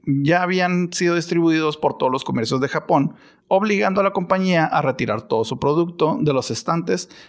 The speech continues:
y dar aviso a la ciudadanía acerca del problema. Los productos fueron llevados a analizar y aunque no se encontró un, un solo empaque contaminado,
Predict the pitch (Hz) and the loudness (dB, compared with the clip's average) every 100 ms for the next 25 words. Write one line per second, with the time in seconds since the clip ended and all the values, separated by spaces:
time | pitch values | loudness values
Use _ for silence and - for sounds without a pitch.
0 | _ - 196 196 196 202 208 202 185 175 | _ -2 0 2 2 2 0 2 2 2
1 | 180 175 180 185 156 139 - 135 127 - | 0 0 0 2 2 2 0 -2 -2 -4
2 | 104 - 104 98 110 80 - _ _ _ | -6 -4 -4 -2 -2 -6 -10 _ _ _
3 | _ _ - - - 123 110 - 117 156 | _ _ -20 -20 -4 -2 -2 0 2 2
4 | - 123 - 117 110 113 101 - 113 120 | 2 -2 -2 -2 0 2 0 0 -2 -2
5 | 131 175 143 - - 147 135 135 117 104 | -2 2 2 0 -2 0 0 0 -4 -2
6 | 135 127 113 117 117 - 143 131 127 120 | -2 -2 -2 -2 -4 -4 -6 -2 0 0
7 | 120 113 113 127 - 110 101 - 110 135 | 0 0 0 0 0 -4 -6 -4 0 2
8 | 151 120 135 | 2 0 -4